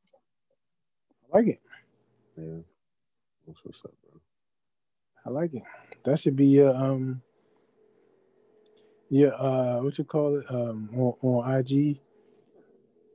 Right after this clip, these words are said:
Speaker 1: OnlyFans?
Speaker 2: What'd you say? What'd you,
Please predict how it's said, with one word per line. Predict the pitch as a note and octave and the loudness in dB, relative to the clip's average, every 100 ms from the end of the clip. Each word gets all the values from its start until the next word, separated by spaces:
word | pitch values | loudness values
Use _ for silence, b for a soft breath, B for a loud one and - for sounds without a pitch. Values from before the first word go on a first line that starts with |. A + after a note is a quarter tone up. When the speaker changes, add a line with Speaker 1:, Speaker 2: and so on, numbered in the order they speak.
| - - _ _ _ _ _ - | -20 -20 _ _ _ _ _ 4
Speaker 1:
OnlyFans? | D#3 D#3 D3 D#3+ D#3 D#3 D3 - - _ _ _ _ _ _ _ _ _ _ _ _ _ | 6 6 2 0 0 -4 -8 -16 -20 _ _ _ _ _ _ _ _ _ _ _ _ _
Speaker 2:
What'd | A#2 | 2
you | A#2 | 4
say? | A#2+ | 4
What'd | A2 B2 | 4 2
you, | B2+ | 0